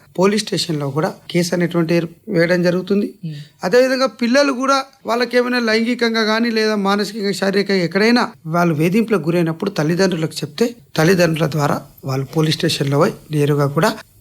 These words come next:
Speaker 1: కంప్లైంట్, ఫిర్యాదు అనేటువంటిది చేయడం జరుగుతుంది.
Speaker 2: చాలా సంతోషం నాగేష్ గారు. ముఖ్యంగా బాలలకున్న హక్కులు ఏమున్నాయి, మరి వాటి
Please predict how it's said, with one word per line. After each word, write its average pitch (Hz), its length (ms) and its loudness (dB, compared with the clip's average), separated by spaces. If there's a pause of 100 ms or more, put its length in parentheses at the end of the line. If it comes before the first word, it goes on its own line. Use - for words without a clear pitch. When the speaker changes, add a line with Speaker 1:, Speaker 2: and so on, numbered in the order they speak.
(120)
Speaker 1:
కంప్లైంట్, 147 460 2
ఫిర్యాదు 147 400 0
అనేటువంటిది 139 500 -2
చేయడం 160 400 0
జరుగుతుంది. 151 500 0 (260)
Speaker 2:
చాలా 185 220 2
సంతోషం 180 480 0
నాగేష్ 160 300 0
గారు. 160 180 0
ముఖ్యంగా 160 520 0 (300)
బాలలకున్న 160 640 2
హక్కులు 143 420 0
ఏమున్నాయి, 143 400 2 (300)
మరి 139 200 2
వాటి 160 380 2